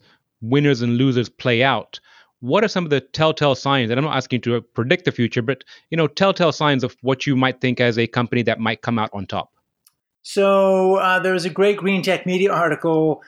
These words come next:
Speaker 2: uh, just yesterday, I think, about all the European oil and gas companies now moving into the solar space. Uh, I think they are going to fare much better in the transition to this,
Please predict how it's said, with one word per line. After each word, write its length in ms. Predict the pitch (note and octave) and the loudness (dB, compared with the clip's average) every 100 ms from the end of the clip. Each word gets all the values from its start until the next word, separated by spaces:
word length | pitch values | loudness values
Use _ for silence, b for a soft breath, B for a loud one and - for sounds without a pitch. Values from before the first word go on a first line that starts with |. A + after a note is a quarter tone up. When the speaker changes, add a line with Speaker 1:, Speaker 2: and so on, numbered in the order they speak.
| b b - | b b -6
Speaker 2:
uh, 200 | C3+ C#3 | -2 -2
just 460 | B2 D3 D3+ - | 0 0 0 -4
yesterday, 880 | D3+ D3 C#3+ D#3+ F3 A3 A3 A3+ A3+ | -10 -6 -2 0 0 -2 -2 0 0
I 20 | |
think, 400 | A3 A3 A3 G#3 - | -2 -2 -2 -2 -4
about 360 | D#3 D#3+ D#3+ D#3+ | -2 0 0 0
all 160 | E3 D#3 | -2 0
the 100 | D3+ | 0
European 840 | D#3+ E3+ - F3 E3 D#3 D3 C3 b b - | 2 2 0 -4 -4 -2 -4 -6 b b -2
oil 220 | D#3 D#3+ | 2 2
and 140 | D3+ C#3+ | 2 2
gas 280 | E3 E3 | 0 0
companies 460 | - D#3 D3+ C#3+ C3 | -2 -4 -2 -2 -2
now 180 | D3+ D#3 | 0 2
moving 300 | D#3 D3 D3+ | 2 2 0
into 160 | C#3+ | -2
the 100 | C3 | -4
solar 360 | C3 C#3 B2 A2+ | -2 0 0 -4
space. 560 | - F#2 - - - - b b b b | -8 -10 -12 -12 -18 -20 b b b b
Uh, 340 | C3+ B2+ B2 B2 C3+ | -4 -4 -4 -4 0
I 140 | E3 | 0
think 300 | D#3+ F#3+ C#3 C3 | 0 -4 -4 0
they 400 | D#3+ E3 E3 E3+ | 2 2 0 0
are 140 | C#3+ D3 | 0 0
going 420 | A#2+ C#3+ D3+ D#3+ | 0 -2 -2 -2
to 200 | - D#3+ | -4 -4
fare 540 | C#3+ - D3+ C#3+ C#3 C#3 | -4 -4 0 2 2 0
much 340 | C#3+ D#3+ - | 0 -2 -2
better 300 | D3+ D3+ C#3 | 0 2 0
in 80 | C3+ | -4
the 80 | C3+ | -4
transition 760 | D3+ C#3 C3 D3+ C#3+ D3+ B2+ | -2 -2 -2 -2 -4 -4 -6
to 280 | - C#3+ C#3 | -6 -2 -2
this, 400 | C3 C3 B2+ - | 0 -2 -2 -10